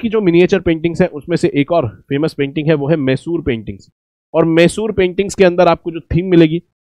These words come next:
वो आपको रिलीजियस थीम मिलेगी, यहाँ पर भी आपको रिलीजियस थीम मिलती है, तंजौर पेंटिंग में भी। लेकिन यहाँ पर यूनिक जो फीचर है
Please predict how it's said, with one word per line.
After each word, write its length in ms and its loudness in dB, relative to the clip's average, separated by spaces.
वो 80 2
आपको 200 2
रिलीजियस 440 6
थीम 160 2
मिलेगी, 400 2
यहाँ 200 0
पर 140 2
भी 80 2
आपको 200 2
रिलीजियस 400 0
थीम 100 0
मिलती 240 -2
है, 80 0
तंजौर 340 -6
पेंटिंग 340 -6
में 100 -2
भी। 80 -12
लेकिन 360 8
यहाँ 260 6
पर 220 4
यूनिक 500 -2
जो 100 -2
फीचर 360 0
है 120 4